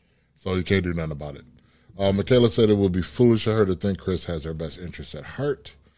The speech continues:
Uh, the players then arrive at their next challenge. T J explains the game:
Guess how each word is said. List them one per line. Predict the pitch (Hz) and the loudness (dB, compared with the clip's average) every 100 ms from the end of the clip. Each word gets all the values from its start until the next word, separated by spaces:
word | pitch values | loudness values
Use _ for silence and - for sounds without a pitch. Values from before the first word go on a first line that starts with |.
| _ _ _ 87 | _ _ _ -6
Uh, | 90 | -4
the | 85 | -4
players | 80 98 95 82 | -2 0 0 0
then | 90 | -4
arrive | 87 87 87 | -2 -2 -2
at | 85 | -4
their | 85 | -6
next | 85 98 90 | -4 -4 -4
challenge. | - 95 92 87 - | -6 -4 -4 -6 -8
T | 95 | -10
J | 82 92 | -6 -6
explains | 85 - - 95 95 92 85 | -8 -12 -10 -6 -4 -4 -6
the | 85 | -10
game: | 78 104 117 120 131 135 | -2 -2 0 -2 -4 -8